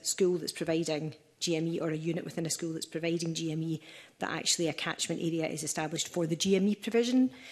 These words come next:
So where you have, you know, in Edinburgh we used to have Cross na Keisha, uh, Toll Cross, um, primary. So the Gaelic medium pupils for that would have been dealt with as a placing request,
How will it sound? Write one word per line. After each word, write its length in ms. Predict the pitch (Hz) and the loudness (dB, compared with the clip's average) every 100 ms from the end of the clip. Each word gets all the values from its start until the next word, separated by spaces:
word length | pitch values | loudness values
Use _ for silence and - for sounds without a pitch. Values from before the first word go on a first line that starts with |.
| - | -2
So 180 | - 175 | 2 2
where 140 | 175 | 2
you 100 | 165 | 0
have, 340 | 151 165 - - | 0 -2 -4 -6
you 140 | 185 | -4
know, 320 | 160 - - - | -4 -6 -14 -10
in 260 | 143 180 | -6 0
Edinburgh 280 | 165 151 151 | 0 -2 -4
we 60 | 156 | -2
used 160 | 160 | -2
to 60 | 156 | -4
have 80 | - | -6
Cross 220 | 165 - | -6 -4
na 60 | |
Keisha, 420 | 165 220 202 208 185 - - - - | 0 4 4 4 0 -6 -12 -14 -4
uh, 200 | 165 156 | 0 2
Toll 200 | 156 170 | 2 0
Cross, 440 | - 185 175 - - - - - | 2 4 4 2 -2 -10 -18 -6
um, 420 | 170 165 156 151 - - | -2 0 -2 -4 -8 0
primary. 420 | 185 170 160 160 | 2 4 2 2
So 320 | - 170 196 - - _ _ _ _ - | 2 2 -2 -6 -20 _ _ _ _ -14
the 440 | 175 170 160 156 - - | -2 0 0 -2 -4 0
Gaelic 240 | 165 175 | 0 0
medium 420 | 165 165 156 143 - | -2 -2 -2 -6 -8
pupils 380 | - 175 170 - | -6 -4 -4 -4
for 180 | 165 160 | -2 -2
that 140 | 160 | -2
would 100 | 165 | -4
have 80 | 160 | -6
been 140 | 165 | -6
dealt 160 | 156 - | -4 -4
with 120 | - | -6
as 100 | - | -8
a 40 | - | -2
placing 340 | 190 - 190 | 0 0 0
request, 580 | 175 196 190 - - | -2 0 0 0 -2